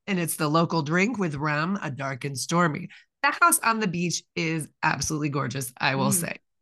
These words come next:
Speaker 2: Mm.
Speaker 1: Monica I T Ms, "It's an actual fucking mansion. You could fit seven hundred of my houses."
Speaker 2: <laughs>
Speaker 1: And there's a fun little edit where they show her house kind of zoop, fit in there seven hundred times.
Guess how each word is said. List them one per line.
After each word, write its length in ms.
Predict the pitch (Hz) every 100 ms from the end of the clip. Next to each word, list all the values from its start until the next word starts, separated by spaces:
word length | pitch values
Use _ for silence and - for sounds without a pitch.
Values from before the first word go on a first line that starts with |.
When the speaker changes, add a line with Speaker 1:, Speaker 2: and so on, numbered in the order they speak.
| -
Speaker 2:
Mm. 360 | 185 202 180 160
Speaker 1:
Monica 540 | 190 220 254 214 190 -
I 160 | 165
T 220 | 165 170 156
Ms, 260 | 151 160 -
"It's 180 | 156 151
an 100 | 151
actual 460 | - 185 - 175 170
fucking 580 | 170 - 170 - 175 170
mansion. 380 | 143 139 156 147
You 140 | 147
could 180 | 165 131
fit 160 | 147
seven 320 | - 190 185 190
hundred 240 | 180 175
of 120 | 170
my 160 | 160 160
houses." 580 | 156 139 226 147 147 -
Speaker 2:
<laughs> 340 | 214 - - - _ -
Speaker 1:
And 140 | 180
there's 180 | 170 156
a 80 | 151
fun 300 | 180 160 165
little 240 | 175 196 -
edit 240 | 160 156
where 140 | 156 151
they 100 | 156
show 540 | - 165 156 156 156
her 220 | 143 175 170
house 400 | - 143 151 -
kind 260 | 160 156
of 320 | 147 143 135
zoop, 380 | 127 131 151 262 - 170 - -
fit 120 | 165
in 140 | 156 151
there 320 | 147 143 143
seven 280 | - 151 139
hundred 300 | 139 135 127
times. 400 | 151 - - -